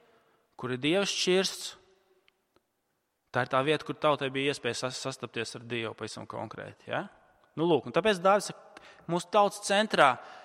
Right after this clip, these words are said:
mūsu nācijas dzīvības centrā jāatrodas Dieva klātbūtnē. Un viņi tātad šo te šķirstu ved uz, uz Jeruzalem, uz Dāvida pilsētu, kā tur sacīts.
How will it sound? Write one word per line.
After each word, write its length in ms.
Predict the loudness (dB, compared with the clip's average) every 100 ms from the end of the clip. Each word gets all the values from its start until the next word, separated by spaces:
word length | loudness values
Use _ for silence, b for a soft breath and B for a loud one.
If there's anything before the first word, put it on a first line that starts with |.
| B -6
mūsu 320 | -4 -4 -4 2
nācijas 480 | 6 6 6 2 2
dzīvības 460 | 0 2 2 2
centrā 240 | 0 2 0
jāatrodas 600 | 4 2 2 0 0 2
Dieva 240 | 4 4 2
klātbūtnē. 720 | 2 2 2 -8 -12 -16 -16 -18 _ _ _ _ _ b b b b _
Un 140 | -4
viņi 80 | 2
tātad 300 | 2 2 -6
šo 160 | -6 -6
te 80 | -6
šķirstu 460 | -2 -2 -2 2
ved 220 | 4 4 2
uz, 240 | -4 -12 -16 b b b b b b _ _ B B B B
uz 160 | -2 4
Jeruzalem, 680 | 4 4 4 4 4 2
uz 80 | 2
Dāvida 340 | 4 6 4 4
pilsētu, 460 | 4 6 4 4 4
kā 80 | 2
tur 120 | 2
sacīts. 540 | 2 0 0 -2 -6